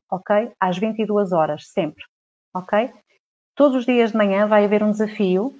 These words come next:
um vídeo meu, a dizer, "Olá, bom dia, blá, blá", e tem um desafio. Tem durante o dia para fazer o desafio. É importante que não acumulem,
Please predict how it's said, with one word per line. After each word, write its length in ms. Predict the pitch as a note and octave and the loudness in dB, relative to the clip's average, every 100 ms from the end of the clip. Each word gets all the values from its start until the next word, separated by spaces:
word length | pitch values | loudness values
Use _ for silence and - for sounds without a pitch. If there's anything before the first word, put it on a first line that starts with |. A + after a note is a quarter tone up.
| - | -4
um 120 | G3 | -2
vídeo 300 | F#3 F#3+ F#3+ | 0 2 2
meu, 320 | F3+ E3+ A3 - _ _ | 0 0 -2 -4 _ _
a 80 | - | 0
dizer, 460 | F#3+ G3 F#3 G3 F#3+ | 2 2 2 4 6
"Olá, 240 | F3 F3 | 6 6
bom 120 | F3 | 4
dia, 320 | F3 A3 A#3 A3+ | 0 0 2 4
blá, 220 | G3+ F#3 | 4 6
blá", 160 | G#3 | 6
e 60 | G3+ | 4
tem 160 | G3+ G3 | 0 -2
um 80 | |
desafio. 560 | F#3 G3 G3 F3 D3+ D3+ | -2 -4 -2 -4 -4 -4
Tem 160 | G3 F3 | -2 -2
durante 320 | F3+ G3+ G#3 | 0 -2 -2
o 40 | F#3+ | -4
dia 200 | G3+ F#3+ | -2 -2
para 140 | F#3 | -6
fazer 320 | - D#3+ D#3 | -6 -4 -4
o 40 | D#3 | -4
desafio. 600 | E3+ - A#3+ C4 D4 D4+ _ | -8 -4 -2 -2 -2 -6 _
É 80 | G#3+ | -2
importante 480 | G#3 G#3+ - F#3+ F#3 | 0 0 0 -2 -2
que 100 | - | -2
não 240 | G3 A3 A#3 | 0 2 2
acumulem, 680 | A#3+ A#3+ A#3 A3 G3 G#3 | 0 0 2 2 2 0